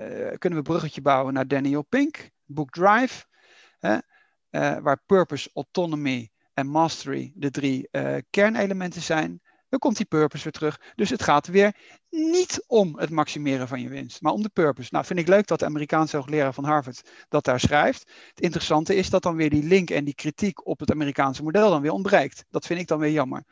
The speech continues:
Maar goed, dan komt, wie komt dan weer terug? Ook in het boek. Onze dame van Xerox, die we in een ander boek hebben besproken. Annie Mulcahy, of Mulcahy,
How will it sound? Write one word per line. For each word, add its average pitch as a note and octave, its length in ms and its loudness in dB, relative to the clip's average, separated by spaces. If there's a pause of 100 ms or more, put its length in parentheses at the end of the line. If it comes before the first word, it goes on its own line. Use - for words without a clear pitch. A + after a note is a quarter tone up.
(240)
Maar F#3 120 -2
goed, - 240 -8 (480)
dan F3 180 0
komt, A3+ 380 2 (360)
wie F#3 220 2
komt F3+ 200 2
dan D#3 120 2
weer D3 120 2
terug? C4 440 0 (120)
Ook E3 220 6
in A3+ 100 2
het A#3 140 2
boek. C4 360 0 (340)
Onze G#3+ 300 0
dame D#3+ 340 4
van D#3+ 160 -2
Xerox, D#3 680 0 (220)
die E3 180 -4
we D3+ 80 -4
in D#3 120 -2
een C3+ 120 -2
ander F3 240 -2
boek G3+ 300 -8 (320)
hebben F3 260 2
besproken. F3 640 0 (460)
Annie E3 300 -2
Mulcahy, F#3 960 2
of - 220 -10
Mulcahy, F#3+ 800 0